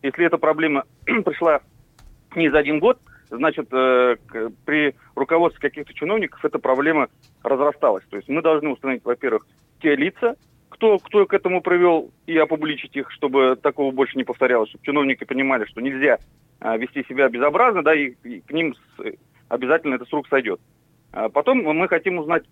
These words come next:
э, причины, то есть, да, причины, э, к-, которые привели к этому, и как их устранить. То есть мы делаем запросы, э, во, во все органы, которые причастны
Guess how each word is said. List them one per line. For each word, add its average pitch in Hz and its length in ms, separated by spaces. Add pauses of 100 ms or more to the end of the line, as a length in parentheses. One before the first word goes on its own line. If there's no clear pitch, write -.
э, 139 220
причины, 151 500
то 104 160
есть, 107 120
да, 160 120
причины, 160 500 (440)
э, 135 320 (100)
к-, 139 160
которые 147 400
привели 147 360
к - 80
этому, 104 260
и 151 140
как 196 200
их 165 120
устранить. 131 420
То - 120
есть - 120
мы 135 100
делаем 139 340
запросы, 117 440
э, 226 60 (540)
во, 123 640
во 143 200
все 160 140
органы, 120 680
которые 131 360
причастны 123 520